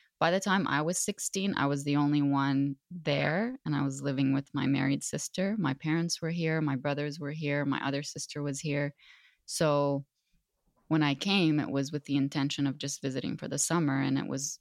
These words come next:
only a few weeks after I arrived that the war broke out. So it kind of put me in a place where it's like,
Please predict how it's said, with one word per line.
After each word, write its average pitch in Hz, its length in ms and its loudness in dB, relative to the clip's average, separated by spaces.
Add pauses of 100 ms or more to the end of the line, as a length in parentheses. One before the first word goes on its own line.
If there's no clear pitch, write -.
(140)
only 151 260 2
a 143 60 -2
few 160 300 -6
weeks 156 400 -4
after 139 360 -4
I 135 120 0
arrived 135 500 -2 (200)
that 131 360 0
the 147 140 -4
war 139 200 0
broke - 320 -6
out. 143 300 -2
So 135 480 0 (460)
it - 100 -10
kind 165 260 2
of 160 140 -6
put 147 140 -4
me 156 120 2
in 147 60 2
a 143 80 0
place 147 420 -4
where 143 160 0
it's - 240 -4
like, - 360 -4